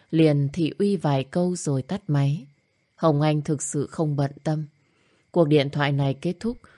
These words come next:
cô liền liên hệ với luật sư của mình. Cô nói chuyện với luật sư rất lâu, cho đến khi đến tận sân bay,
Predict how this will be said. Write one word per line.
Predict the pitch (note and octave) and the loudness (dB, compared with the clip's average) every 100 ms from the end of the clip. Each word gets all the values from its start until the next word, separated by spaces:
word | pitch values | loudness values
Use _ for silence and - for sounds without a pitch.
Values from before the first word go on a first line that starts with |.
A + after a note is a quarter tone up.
| _ | _
cô | G3 | 2
liền | F3 D#3 C#3+ | 4 4 2
liên | E3+ F3 | 0 0
hệ | E3 B2 | 0 -2
với | G3 | -2
luật | F3+ C#3+ - | 0 0 -2
sư | - F#3+ - | -4 -4 -2
của | C#3 | -2
mình. | C3+ C3+ C3+ _ _ _ _ - | -2 -2 -6 _ _ _ _ 0
Cô | F3 | 2
nói | D#3 D3+ D3+ | 4 2 2
chuyện | F3+ C#3 C3+ | 2 2 0
với | F#3+ | -2
luật | D3+ C#3 | -2 -2
sư | - E3 D#3 | -2 -2 -2
rất | F#3+ G3 | -4 -2
lâu, | D#3+ D#3+ D#3+ _ _ | -2 -2 -6 _ _
cho | - G3 | 0 4
đến | D#3+ D3 D#3 | 4 4 2
khi | - G3 | 0 0
đến | D#3 D3+ D#3+ A#3 | 4 2 0 -2
tận | E3 - | -2 -2
sân | - E3 D#3 | -4 -2 -2
bay, | D#3+ D#3 | -2 -4